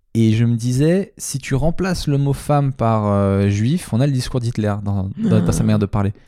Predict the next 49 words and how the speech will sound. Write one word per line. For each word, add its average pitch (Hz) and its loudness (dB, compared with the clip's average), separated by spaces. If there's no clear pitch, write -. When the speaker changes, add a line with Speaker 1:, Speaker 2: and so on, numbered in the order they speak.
Speaker 2:
Mon 92 -12
Speaker 1:
Il 117 6
était 123 2
Speaker 2:
Dieu. 107 0
Speaker 1:
vraiment 185 2
dur, - 0
quoi. - -2
Et - 0
ça - 2
m'a 117 4
un - -4
peu 175 -2
choqué. 135 -6
Speaker 2:
De 117 -4
toute 131 -2
façon, 339 -4
moi, 254 0
je - -6
pense 370 -2
qu'à 262 -2
partir 247 -2
du 240 0
moment 254 0
où 214 0
tu 214 -6
commences 233 0
une 220 0
phrase 233 -2
par « 185 -2
Non, 220 2
mais 233 4
de 226 2
toute 247 -2
façon, 247 0
vous 214 4
les 247 4
femmes » 214 -2
Speaker 1:
Mm. 226 2
Speaker 2:
ou « 226 4
Non, 233 2
mais 269 4
de 262 4
toute 262 0
façon, 247 2
vous 214 4
les 254 6
noirs », 226 2
Speaker 1:
C'est 226 -4
Speaker 2:
vous 226 0